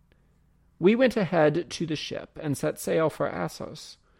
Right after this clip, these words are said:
intending to take Paul on board there, for he had made this arrangement, intending to go by land himself.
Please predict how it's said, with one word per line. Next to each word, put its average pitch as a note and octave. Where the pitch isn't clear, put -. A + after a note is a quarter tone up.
intending A#3
to -
take F#3
Paul E3
on C#3
board B2
there, C3
for D#3
he E3
had C#3+
made D3+
this -
arrangement, A2+
intending C#3
to C3
go B2+
by A#2+
land A#2
himself. B2+